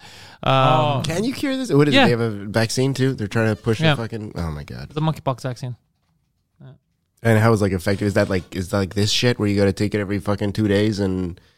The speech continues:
Speaker 1: What does it say there?
Speaker 2: It's a virus.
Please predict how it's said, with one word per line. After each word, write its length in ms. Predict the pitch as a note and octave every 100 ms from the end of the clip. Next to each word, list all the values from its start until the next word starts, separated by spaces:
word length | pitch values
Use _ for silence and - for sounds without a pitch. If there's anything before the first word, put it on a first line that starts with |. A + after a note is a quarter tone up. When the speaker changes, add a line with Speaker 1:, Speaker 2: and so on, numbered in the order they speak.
| _ _ _ _
Speaker 1:
What 80 | E3+
does 100 | G3
it 40 | -
say 120 | G#3+
there? 220 | B3+ G#3+ - _ _ _ _ _ _ _ _ _ _
Speaker 2:
It's 160 | B2 -
a 60 | C3
virus. 800 | A2 C3 E3 C3 B2+ - -